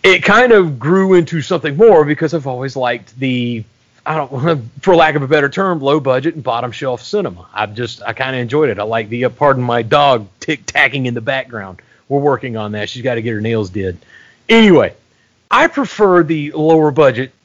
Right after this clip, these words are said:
cinema offerings, and there is a company that's been around for a while. I remember when I was a teenager called The Asylum, and most notably from the movie Transmorphers. <laughs> And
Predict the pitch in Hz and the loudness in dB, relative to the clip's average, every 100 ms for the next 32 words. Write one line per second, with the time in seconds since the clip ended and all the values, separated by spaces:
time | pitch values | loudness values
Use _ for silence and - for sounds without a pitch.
0 | _ _ _ _ - 185 160 123 123 151 | _ _ _ _ -6 0 0 0 -2 -6
1 | - 135 123 - 135 139 135 156 143 143 | -8 -6 -6 -4 -4 -4 -2 0 2 0
2 | 147 139 139 131 - 220 190 180 156 143 | 2 0 0 -4 0 0 0 -4 -4 -8
3 | 175 165 147 147 139 143 131 120 123 127 | -6 -4 -2 -4 -4 -4 -2 0 2 2
4 | 104 247 330 175 131 113 107 98 85 _ | 2 2 2 0 -2 -6 -6 -8 -12 _
5 | - 170 92 87 135 - - 104 95 92 | -8 -6 -6 -10 -16 -16 -10 -10 -10 -14
6 | - 214 190 104 85 104 - 117 120 127 | -2 0 2 0 -6 -12 -6 -4 0 -2
7 | 208 240 202 160 156 160 160 143 135 135 | 4 4 4 0 -2 -2 -6 -4 -4 -4
8 | - 151 120 127 143 127 90 78 - _ | 0 0 0 2 2 2 -8 -14 -20 _
9 | _ _ _ _ _ 170 - 170 175 143 | _ _ _ _ _ -2 2 2 2 2
10 | - 190 190 170 151 | 2 4 4 4 2